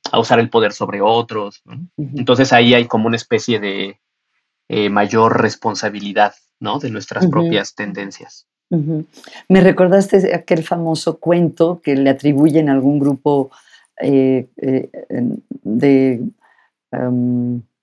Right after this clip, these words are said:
Speaker 2: ay, creo que cherokees, pero he leído que no necesariamente es una historia cherokee, pero que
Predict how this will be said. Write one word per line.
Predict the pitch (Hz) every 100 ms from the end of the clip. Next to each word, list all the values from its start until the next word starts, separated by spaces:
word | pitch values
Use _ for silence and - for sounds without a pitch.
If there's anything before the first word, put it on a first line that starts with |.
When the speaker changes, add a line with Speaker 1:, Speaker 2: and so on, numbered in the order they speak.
| _ -
Speaker 2:
ay, | 139 -
creo | 165 185
que | 175
cherokees, | - 185 220 208 202
pero | 175 156 147 _ - - -
he | 160
leído | 160 156 147
que | 147
no | 143
necesariamente | 147 147 135 135 139
es |
una | 139
historia | 139 131 143
cherokee, | 143 160 160 165 175 - - _ _
pero | 165 143 139
que | - 143